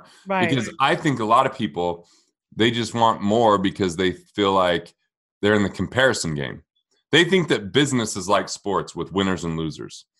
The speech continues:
Speaker 1: Mm-hmm.
Speaker 2: And the person with the highest score wins, but it's not. You know, money is not like sports either, even though th-, there, there isn't even a finite amount 'cause they're constantly putting more on computer screens and printing more. But ultimately, there's an infinite number of times that money can exchange hands.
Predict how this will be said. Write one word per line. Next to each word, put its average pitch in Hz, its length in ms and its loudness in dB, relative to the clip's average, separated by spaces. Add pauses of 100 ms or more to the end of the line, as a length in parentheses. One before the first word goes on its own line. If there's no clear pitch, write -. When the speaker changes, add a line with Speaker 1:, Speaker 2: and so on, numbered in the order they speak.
(220)
Speaker 1:
Mm-hmm. 160 160 -12
Speaker 2:
And 92 460 -2
the 85 80 -6
person 120 320 -2
with 104 80 0
the - 60 2
highest 98 300 0
score 92 340 0
wins, 85 420 0
but 85 160 -8
it's 82 160 -8
not. 110 320 0 (640)
You 95 80 -6
know, 90 260 0
money 147 240 2
is 123 140 2
not 87 180 0
like 87 160 0
sports - 400 -2
either, 127 400 -2
even 117 200 0
though 113 380 2
th-, 98 200 -4
there, 95 320 -4 (260)
there 120 160 4
isn't 131 160 0
even 113 180 0
a 95 60 -2
finite 101 400 2
amount 95 320 0
'cause 76 100 -14
they're 80 120 -6
constantly 85 420 -4
putting 87 180 -4
more 85 160 -2
on 78 80 -8
computer 82 360 -8
screens 80 340 -10
and 71 100 -14
printing 113 280 -6
more. 76 200 -4
But 80 180 -6 (420)
ultimately, 107 400 2
there's 95 180 0
an 104 120 -4
infinite 117 340 -4
number 98 280 0
of 87 140 -4
times 113 320 0
that 92 80 -6
money 95 220 -2
can - 100 -12
exchange 87 460 -6
hands. 85 480 -4